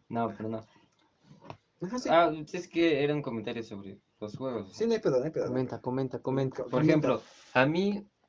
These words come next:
Speaker 1: el jugarlo, no sé, ya sea, por ejemplo, yo tengo
Speaker 2: Tenemos que
Speaker 1: Call
Speaker 2: llenar
Speaker 1: of
Speaker 2: tiempo.
Speaker 1: Duty, Among Us, tengo bastantes juegos en el celular,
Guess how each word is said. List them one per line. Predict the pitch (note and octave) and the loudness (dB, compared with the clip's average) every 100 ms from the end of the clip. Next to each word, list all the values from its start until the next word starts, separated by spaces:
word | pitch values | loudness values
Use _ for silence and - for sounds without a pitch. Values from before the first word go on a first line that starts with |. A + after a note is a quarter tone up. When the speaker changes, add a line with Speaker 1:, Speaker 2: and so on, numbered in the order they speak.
| _ - | _ -2
Speaker 1:
el | C3+ | -2
jugarlo, | B2+ B2+ D3 C#3+ C#3+ A#2+ | -2 0 2 2 2 0
no | B2 A#2+ | -2 -6
sé, | - A#2 A2 G#2+ G2+ F#2+ | -6 -2 0 -2 -4 -8
ya | G#2+ G#2+ | -2 -2
sea, | A2 G2+ G2 G2+ - - - - | -2 -4 -6 -10 -20 -20 -20 -2
por | B2+ | 0
ejemplo, | C#3+ C#3 | 0 0
yo | C#3 | 0
tengo | - | 6
Speaker 2:
Tenemos | F3+ G#3+ G3+ | 8 10 10
que | |
Speaker 1:
Call | F3+ | 10
Speaker 2:
llenar | F3 - | 10 8
Speaker 1:
of | |
Speaker 2:
tiempo. | F3 D#3 E3+ | 8 6 6
Speaker 1:
Duty, | E3+ - | 2 2
Among | C3 B2+ C3 | 0 2 4
Us, | B2+ C#3+ D3+ - - - - - - | 2 2 -4 -16 -16 -14 -14 -16 -6
tengo | B2 B2 A#2+ A#2+ A2 | -4 -2 0 0 -2
bastantes | G#2 C#3+ F#3 F#3 - | -2 0 0 -4 -2
juegos | D#3 C#3+ B2+ | -2 0 -2
en | |
el | A#2 | -6
celular, | A2+ A2+ A#2+ | -6 -6 -6